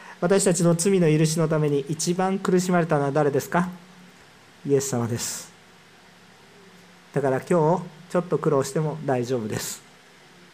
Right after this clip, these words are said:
イエス様が一番しんどいところはちゃんと抑えて、私たちを何？恵みに入れてくださるから。うまくできなくても大丈夫です。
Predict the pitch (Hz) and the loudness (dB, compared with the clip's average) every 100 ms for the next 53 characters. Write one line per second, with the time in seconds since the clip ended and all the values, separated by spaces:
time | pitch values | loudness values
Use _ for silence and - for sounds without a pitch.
0 | - 143 139 127 120 127 - - 117 120 | -4 -4 -2 -6 -6 -6 -8 -10 -10 -6
1 | 123 123 - 131 131 120 113 117 120 147 | -4 -4 -6 -6 -4 -4 -6 -8 -4 -2
2 | 156 156 - - - - - 98 101 - | -4 -8 -20 -20 -20 -18 -14 -12 -14 -8
3 | 135 156 156 - - 131 - 117 87 135 | -4 -4 -6 -16 -14 -10 -8 -10 -10 -6
4 | 143 156 - - - - - - 117 107 | -6 -8 -16 -20 -20 -20 -16 -12 -10 -10
5 | 110 - - 143 143 - - - - - | -12 -10 -4 -4 -6 -16 -20 -20 -20 -20
6 | - - 120 110 107 165 - - 113 120 | -20 -14 -12 -8 -8 -10 -12 -14 -10 -6
7 | 123 127 139 180 180 131 123 120 117 - | -4 0 0 0 -2 -6 -6 -6 -8 -6
8 | 117 - - - - - - - - - | -8 -10 -18 -20 -20 -20 -20 -20 -20 -20
9 | - - - - - - - 208 196 175 | -20 -20 -20 -20 -20 -12 0 2 4 2
10 | 156 175 160 156 175 214 208 - - 131 | 0 2 0 0 0 0 0 -6 -2 0
11 | 117 110 107 98 - - - | 0 -2 -6 -6 -6 -6 -8